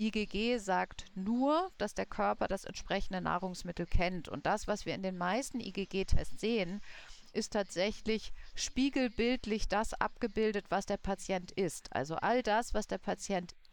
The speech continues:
häufig isst und in seinem Speiseplan integriert hat, das werden wir, wenn wir positive Ergebnisse sehen, auch sehen.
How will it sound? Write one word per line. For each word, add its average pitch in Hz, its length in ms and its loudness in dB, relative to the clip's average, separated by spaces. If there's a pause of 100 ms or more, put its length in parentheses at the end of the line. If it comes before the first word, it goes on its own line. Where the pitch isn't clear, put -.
(100)
häufig 285 720 0
isst 302 340 2
und 220 180 -6
in 220 120 -2
seinem 196 240 0
Speiseplan 208 800 0
integriert 202 680 2
hat, 240 220 4 (420)
das 202 360 0
werden 214 420 2
wir, 190 240 0
wenn 202 220 2
wir 233 80 2
positive 196 600 -2
Ergebnisse 190 600 -4
sehen, 185 340 -2
auch - 220 -2
sehen. 214 420 -2